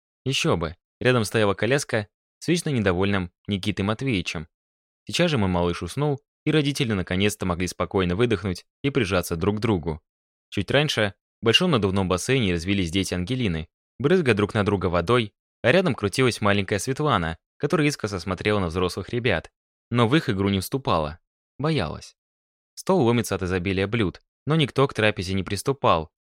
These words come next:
Все ждали последнего гостя, который с минуту на минуту должен был подъехать. «Эй!» — погладил уставшую жену по щеке.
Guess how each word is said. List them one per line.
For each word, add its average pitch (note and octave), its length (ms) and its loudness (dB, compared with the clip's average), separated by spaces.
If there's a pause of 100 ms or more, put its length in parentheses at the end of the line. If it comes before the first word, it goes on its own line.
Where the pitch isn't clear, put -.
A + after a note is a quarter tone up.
Все - 200 0
ждали A2 280 2
последнего F#2 540 -2
гостя, G2 500 -2 (200)
который D#3 300 2
с - 100 -4
минуту G#2 300 0
на F#2 60 0
минуту F#2+ 400 -2
должен F2 320 0
был E2+ 140 -2
подъехать. G2 600 -6 (1080)
«Эй!» — B2 340 4 (340)
погладил C3+ 360 2
уставшую G2+ 440 -2
жену F2+ 240 -2
по F#2 100 -10
щеке. F#2 420 -8